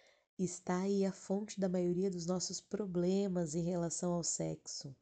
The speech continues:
Primeiro, porque nos traz a perspectiva normativa do sexo hétero, ou seja, inviabiliza a possibilidade de sexo entre duas mulheres.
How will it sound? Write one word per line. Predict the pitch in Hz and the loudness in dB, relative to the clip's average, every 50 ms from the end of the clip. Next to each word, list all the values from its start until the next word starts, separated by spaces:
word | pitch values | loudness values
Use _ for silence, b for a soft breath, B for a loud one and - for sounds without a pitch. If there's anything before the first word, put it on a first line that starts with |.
| _ _ B B B B B B B B - | _ _ B B B B B B B B -2
Primeiro, | 185 233 254 247 240 208 180 165 165 165 175 180 185 | 0 0 2 2 2 0 2 2 2 2 2 0 0
porque | 180 - 208 202 - - - 202 196 190 196 220 233 _ - | -2 -4 -8 -8 -8 -6 -2 0 2 2 0 -2 -6 _ -10
nos | 226 233 233 - - - - | -6 -4 -2 -2 -2 -2 -2
traz | - 175 170 170 175 165 | -2 0 0 2 0 0
a | 160 165 | -2 -2
perspectiva | 165 - 202 220 226 - - - 208 196 - - - - - 185 165 170 170 | -2 -2 -2 -2 -2 -4 -4 -4 -4 -4 -6 -8 -8 -6 -4 -2 -2 0 -2
normativa | 156 156 170 185 214 233 233 220 196 175 160 156 - - - - 202 202 196 165 143 147 147 151 - _ _ B B B B B B B B | -2 -2 -2 0 0 0 0 0 -2 -2 -4 -6 -8 -8 -6 -4 -2 0 0 -2 -2 -4 -8 -10 -12 _ _ B B B B B B B B
do | - 202 | -4 -2
sexo | 220 - - 208 180 175 - - - - 240 226 | 0 0 2 2 0 0 -2 -4 -4 -2 -2 0
hétero, | 185 170 165 - - 165 151 - 143 139 _ _ _ _ - | 0 0 -2 -2 -4 -6 -6 -6 -8 -12 _ _ _ _ -8
ou | - - 208 208 | -4 -2 0 0
seja, | 208 - - - 147 147 147 143 139 151 139 b b b b b b _ - | 2 0 0 0 -2 -4 -4 -6 -6 -8 -10 b b b b b b _ -2
inviabiliza | 254 294 349 320 226 196 190 175 160 156 147 147 151 151 156 185 208 202 190 147 160 | 0 2 2 0 2 2 2 2 2 2 0 -2 -2 0 0 2 2 2 2 2 0
a | 156 | -2
possibilidade | - - 202 190 - 196 190 180 175 165 180 185 196 170 170 160 | -2 -2 -2 -2 -2 -2 0 0 0 0 0 0 0 0 -2 -4
de | 165 | -4
sexo | 165 - - 202 202 196 196 - - - | -4 -2 0 0 -2 -2 -2 -4 -4 -2
entre | 196 190 185 196 196 | -2 -4 -2 -4 -4
duas | 190 170 170 202 233 262 247 196 | -2 -2 -2 0 2 2 0 0
mulheres. | 175 170 170 160 151 156 151 147 147 - - - - - - - | 0 -2 -2 -2 -2 -2 -4 -4 -6 -8 -10 -12 -12 -12 -14 -18